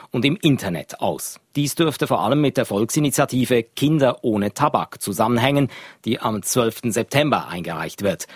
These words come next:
Sie verlangt ein generelles Verbot für alle Tabakwerbung, die Kinder und Jugendliche erreicht.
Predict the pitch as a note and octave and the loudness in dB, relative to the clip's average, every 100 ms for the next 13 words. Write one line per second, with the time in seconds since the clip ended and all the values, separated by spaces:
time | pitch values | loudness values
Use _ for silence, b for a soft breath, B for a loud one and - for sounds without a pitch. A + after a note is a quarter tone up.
0 | B B B - D3+ C#3+ D#3+ D3+ C3+ C3 | B B B 0 2 2 0 0 0 2
1 | B2+ C3 D3+ A2+ - G2+ F#2 G#2 C#3 - | 2 4 2 2 0 -4 0 2 0 0
2 | G#2 A2 D3+ C3+ E2+ - F#2 F#2+ - G#2 | -4 0 2 2 -2 -8 -6 -6 -4 0
3 | A2+ C3 D3+ C#3 C3+ - B2+ G2 F#2 A2+ | 2 2 2 0 -2 -2 -2 0 0 0
4 | D3 A#2+ F2 D2+ E2 G#2 G2+ B2 C3+ C#3 | 0 -4 -6 -8 -8 -6 -2 -2 0 0
5 | G#2+ D#2+ - - | 0 -4 -10 -16